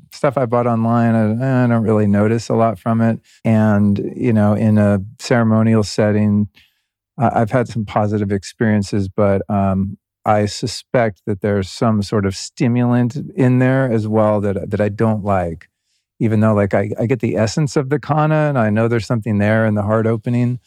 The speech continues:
um, kind of element to it, but there's also side effects that have been, um, you know, not great for me. So I can't wait to start working with this and just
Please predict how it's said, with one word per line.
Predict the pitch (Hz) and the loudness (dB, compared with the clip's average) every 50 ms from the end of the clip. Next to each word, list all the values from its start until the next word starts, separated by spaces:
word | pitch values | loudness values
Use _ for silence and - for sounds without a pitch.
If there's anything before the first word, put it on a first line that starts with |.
| _ _ _ _ _ _ _ _ _ _ _ - | _ _ _ _ _ _ _ _ _ _ _ -6
um, | - 110 104 107 107 104 104 101 101 135 135 - | -2 0 0 2 2 2 0 0 -2 -4 -6 -2
kind | - 117 113 | 0 2 2
of | 104 - - | 2 0 2
element | 110 110 117 120 123 127 131 107 - | 0 2 2 2 0 0 -2 -2 -4
to | - 139 131 127 | -2 0 0 2
it, | 127 120 120 | 0 0 -2
but | - 104 | -4 -4
there's | - 104 101 | -2 -2 0
also | 113 113 107 - - 113 | 0 -2 -2 -2 -4 -6
side | 101 - - - 110 104 104 107 | -6 -4 -4 -2 -2 0 0 -2
effects | 101 - - 98 101 - - | -2 -4 -4 -4 -4 -4 -8
that | - - 98 92 | -6 -6 -4 -4
have | 98 98 98 | -4 -6 -4
been, | - 104 101 98 98 95 101 101 | -4 -2 -2 0 0 0 -2 -2
um, | 87 107 107 101 98 98 95 98 110 165 | -2 -2 -2 -2 0 -2 -2 -4 -6 -6
you | 147 120 | -4 -2
know, | 101 101 98 95 | 0 2 2 4
not | 98 101 101 98 - | 4 4 2 2 0
great | - 101 98 107 113 90 | 0 0 0 0 0 -2
for | - - 98 | -2 -2 -2
me. | 98 98 101 95 | 0 0 0 0
So | 95 - - 107 107 101 101 _ _ _ - - _ _ _ _ _ - | -2 -2 -2 -2 -2 -2 -4 _ _ _ -20 -20 _ _ _ _ _ -2
I | 113 110 | -2 -2
can't | 104 - 143 147 | 0 2 0 2
wait | 127 117 117 | 2 2 0
to | 113 110 | 0 0
start | - 120 113 | -2 -2 0
working | 107 107 117 117 - 135 107 | 0 0 -2 -2 -2 -2 -2
with | 101 95 | -2 -2
this | - 98 98 90 - | -2 -4 -4 -4 -4
and | 101 95 | -6 -4
just | 98 98 92 - | -2 -4 -4 -6